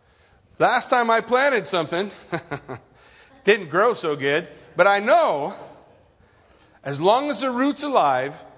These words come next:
there is an opportunity for fruit. But you know fruit's not always instant, right?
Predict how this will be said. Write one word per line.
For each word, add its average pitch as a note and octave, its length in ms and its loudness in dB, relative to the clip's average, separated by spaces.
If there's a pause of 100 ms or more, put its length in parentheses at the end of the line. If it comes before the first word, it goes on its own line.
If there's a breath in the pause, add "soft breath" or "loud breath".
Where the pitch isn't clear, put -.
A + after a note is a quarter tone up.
(120)
there G3+ 300 2
is G3+ 600 -2 (180)
an D3 140 -4
opportunity D#3 840 -2
for C3 180 -10
fruit. A#2+ 340 -6 (1700)
But C#3 120 -2
you D#3+ 100 -2
know G#3 260 2
fruit's G3 460 -8
not F3+ 180 2
always F3 320 -2
instant, D#3+ 440 -8
right? B2 260 -4